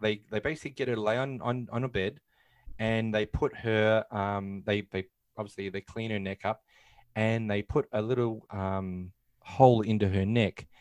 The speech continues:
and it's basically to feed, like, take the blood out so they can actually start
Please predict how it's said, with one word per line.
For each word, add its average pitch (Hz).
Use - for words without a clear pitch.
and 113
it's 107
basically 127
to 101
feed, 110
like, 101
take 113
the 113
blood 110
out 104
so -
they 101
can 101
actually 101
start 104